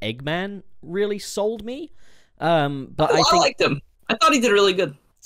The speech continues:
Speaker 1: I think it's partly down to the fact that all Eggman really does in that show is shout.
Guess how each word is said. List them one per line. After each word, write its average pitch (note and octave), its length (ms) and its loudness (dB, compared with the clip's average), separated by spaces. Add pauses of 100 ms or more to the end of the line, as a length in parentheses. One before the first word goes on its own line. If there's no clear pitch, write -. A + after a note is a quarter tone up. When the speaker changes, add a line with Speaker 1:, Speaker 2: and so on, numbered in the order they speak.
(220)
Speaker 1:
I G3+ 140 2
think A3 160 2
it's G#3 100 2
partly G3 340 4
down F3+ 200 2
to E3+ 80 -2
the D3+ 80 0
fact D3+ 220 -2
that C3+ 120 -2
all D3 240 2
Eggman C3 380 -4
really B2+ 160 -2
does A#2 260 0
in A#2+ 60 -8
that A#2 160 -6
show A#2 180 -2
is G2+ 80 -2
shout. - 560 -10